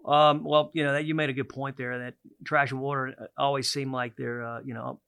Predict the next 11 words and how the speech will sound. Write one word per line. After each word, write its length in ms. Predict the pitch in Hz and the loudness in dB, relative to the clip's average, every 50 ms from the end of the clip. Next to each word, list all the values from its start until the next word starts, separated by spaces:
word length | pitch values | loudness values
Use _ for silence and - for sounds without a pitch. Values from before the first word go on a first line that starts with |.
| _ _ - | _ _ -6
behind 280 | - 110 131 127 127 | -2 0 0 0 0
the 40 | 120 | 0
scenes, 300 | - - 135 131 131 120 | -4 -4 -4 -4 -4 -2
under 160 | 127 131 127 | -2 -2 -2
the 140 | 120 117 113 | -2 -4 -4
radar, 460 | 117 127 131 131 120 120 120 123 123 | -2 -2 -2 0 0 0 0 0 -2
but 120 | 120 127 127 | -4 -4 -2
I 40 | 127 | -2
always 300 | 123 123 127 123 117 - | -2 -2 -2 -4 -6 -6
think 200 | - 131 123 - | -6 -8 -8 -8
about, 340 | 123 127 120 120 117 - | -6 -4 -4 -4 -4 -6